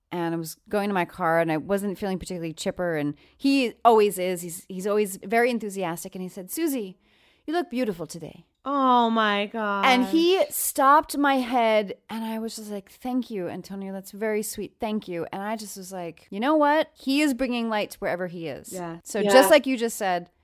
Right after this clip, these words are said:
Speaker 1: janitor in a building, whatever.
Speaker 2: Yep.
Speaker 1: He brought light. He brings light every day to where he is.
Speaker 3: Yes. And, you know, and that is a light worker ultimately, because how we show up ripples out into the world. And so we get to choose what ripple we want to send out.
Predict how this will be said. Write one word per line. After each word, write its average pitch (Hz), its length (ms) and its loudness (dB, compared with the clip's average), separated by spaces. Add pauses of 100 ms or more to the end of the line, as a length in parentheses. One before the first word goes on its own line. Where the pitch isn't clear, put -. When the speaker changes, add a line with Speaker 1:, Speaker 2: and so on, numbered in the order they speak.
(180)
Speaker 1:
janitor 233 380 2
in 233 80 0
a 226 60 0
building, 208 560 -2
whatever. 202 520 -2 (160)
Speaker 2:
Yep. 196 380 -10
Speaker 1:
He 233 180 -4
brought 233 240 8
light. 226 240 2
He 240 160 -2
brings 269 260 0
light 247 200 2
every 202 180 0
day 185 180 0
to 170 80 -8
where 170 180 -6
he 165 80 -8
is. - 260 -14 (280)
Speaker 3:
Yes. 196 500 0 (120)
And, 185 240 2
you - 160 -2
know, 208 180 4
and 208 240 2
that 214 240 2
is 226 180 0
a 220 80 -2
light 226 280 2
worker 175 580 -2
ultimately, 202 640 2
because 220 340 2 (260)
how 269 220 4
we 302 160 8
show 254 260 2
up 233 220 2
ripples 214 360 -2
out 185 220 0
into 185 280 -6
the 180 100 2
world. 165 460 2 (260)
And 202 100 2
so 233 160 2
we 247 160 6
get 269 200 4
to 214 100 -4
choose 180 640 6
what 202 200 2
ripple 208 360 4
we 190 120 4
want 175 300 0
to 175 80 -4
send 165 300 -2
out. 160 380 0